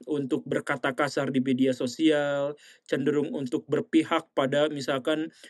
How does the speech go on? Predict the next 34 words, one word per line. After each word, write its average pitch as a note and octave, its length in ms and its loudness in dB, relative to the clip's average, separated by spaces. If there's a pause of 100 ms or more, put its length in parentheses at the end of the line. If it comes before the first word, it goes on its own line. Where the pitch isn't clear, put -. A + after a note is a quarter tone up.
Denny D3 320 2
Sumargo D3 560 2
versus C#3+ 400 0
Farhad C#3 480 0
Abbas, D3+ 400 4
kemudian C#3 560 0
di C3 80 0
situ C3+ 240 -4
ada C#3 240 0
hujatan, C3+ 560 0
makian, C#3 480 0
dan C3+ 160 4
sebagainya. D3+ 720 2 (400)
Kemudian C#3 480 2
nanti, C#3 160 0
"Ayo F3 320 2
tanding D#3+ 400 2
tinju D#3+ 320 4
aja," E3+ 400 4
misalkan C#3+ 560 -4
antara C3+ 320 0
begini C3+ 320 0
dan C3+ 160 4
begitu, C3 400 4 (320)
maka G#3+ 320 -2 (160)
itu G3 240 2
sebenarnya D#3 560 -2
adalah C#3+ 320 2
salah C#3+ 240 -2
satu C#3+ 320 -2
indikasi C3 480 0
bahwa C3+ 320 2
masyarakat C3 480 -2
yang B2+ 480 6